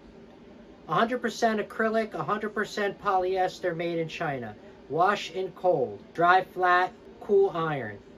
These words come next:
So, uh, and that's kinda what the inside looks like. That's the name of the company. Port and Company is the,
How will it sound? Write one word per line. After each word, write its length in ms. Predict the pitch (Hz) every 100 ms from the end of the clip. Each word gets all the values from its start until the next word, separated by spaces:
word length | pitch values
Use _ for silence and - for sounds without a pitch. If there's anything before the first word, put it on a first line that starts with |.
| -
So, 220 | 127 117 113
uh, 140 | 127 127
and 260 | 139 147
that's 180 | 180 175
kinda 240 | 202 180
what 160 | 170 170
the 120 | 160
inside 440 | 165 160 165 151 147
looks 260 | 147 -
like. 320 | 151 147 143 - - - - -
That's 240 | 151 147 -
the 80 | 160
name 200 | 160 156
of 80 |
the 60 | 170
company. 560 | - - - 165 165 156 -
Port 300 | 185 185 -
and 280 | 160 160 -
Company 560 | 175 170 175 180 170 - - -
is 240 | 143 147 120
the, 320 | 143 135 127